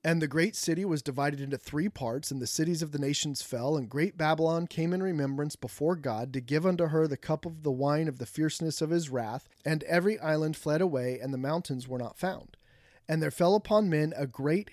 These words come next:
hail out of heaven, every stone about the weight of a talent. And men blasphemed God because of the plague of the hail, and for the plague thereof was exceeding great."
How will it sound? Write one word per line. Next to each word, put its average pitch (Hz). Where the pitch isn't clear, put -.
hail 180
out 131
of 123
heaven, 117
every 185
stone 160
about 139
the 143
weight 151
of 143
a 139
talent. 131
And 151
men 196
blasphemed 160
God 117
because 131
of 127
the 127
plague 160
of 143
the 131
hail, 127
and 113
for -
the 127
plague 190
thereof 120
was 127
exceeding 151
great." 123